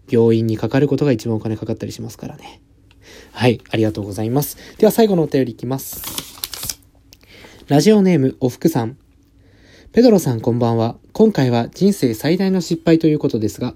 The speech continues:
私の人生は失敗続きなのでどうしようかなって考えていたところ、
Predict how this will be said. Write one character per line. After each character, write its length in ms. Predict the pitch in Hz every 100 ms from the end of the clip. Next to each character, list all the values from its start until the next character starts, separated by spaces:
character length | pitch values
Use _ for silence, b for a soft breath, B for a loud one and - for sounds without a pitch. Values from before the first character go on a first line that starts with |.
| -
私 300 | 135 165 165
の 120 | 175
人 180 | 160 170
生 200 | - 117
は 180 | 127 143
失 200 | - -
敗 140 | 143
続 200 | 139 135 131
き 100 | 117
な 80 |
の 80 | 107
で 140 | 104 123
ど 180 | 131
う 60 | 135
し 100 | -
よ 80 | 120
う 20 |
か 120 | 113
な 140 | 135 180
っ 40 |
て 80 | -
考 120 | 131 131
え 80 | 123
て 100 | 113
い 60 | 110
た 100 | 107
と 80 | 107
こ 100 |
ろ、 120 | 147